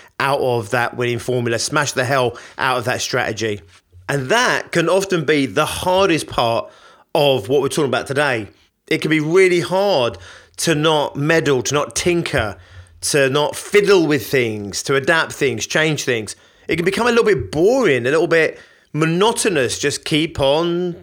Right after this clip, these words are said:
slogging it out, doing what you've been doing. But that's exactly what you've gotta do once you hit on that winning formula. So,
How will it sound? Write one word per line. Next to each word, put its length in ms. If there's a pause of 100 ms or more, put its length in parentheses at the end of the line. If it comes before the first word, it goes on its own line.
(100)
slogging 520
it 80
out, 420
doing 340
what 220
you've 200
been 180
doing. 340 (580)
But 100
that's 180
exactly 680
what 220
you've 180
gotta 200
do 500
once 520
you 200
hit 320
on 260
that 240
winning 300
formula. 520 (460)
So, 320